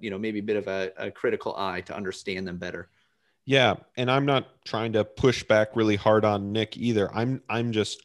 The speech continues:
Speaker 2: the only point I'm trying to defend is that what we have today is unique. And I do think Pastor Michael and I have,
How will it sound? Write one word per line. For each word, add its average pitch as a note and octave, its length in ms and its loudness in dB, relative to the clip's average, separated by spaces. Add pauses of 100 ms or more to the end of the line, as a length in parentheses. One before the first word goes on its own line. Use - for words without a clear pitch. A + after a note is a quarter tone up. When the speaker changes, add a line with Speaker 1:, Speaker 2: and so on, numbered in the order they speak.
Speaker 2:
the G#2+ 160 -2
only C#3 320 0
point A2+ 300 -4
I'm G2+ 140 -4
trying G#2 260 -2
to G2 60 -4
defend G2 460 -2
is F2+ 120 -6
that F#2+ 280 0 (720)
what G2+ 320 0
we A#2+ 160 -2
have G2+ 360 -2
today F#2+ 420 -2 (140)
is G2 300 -4
unique. E2 520 -10 (220)
And C3+ 120 -2
I C#3+ 60 4
do F3 160 -2
think D3 380 -2 (720)
Pastor A#2+ 380 -2
Michael G#2+ 340 0
and G2+ 100 0
I F#2+ 120 -2
have, G2 360 0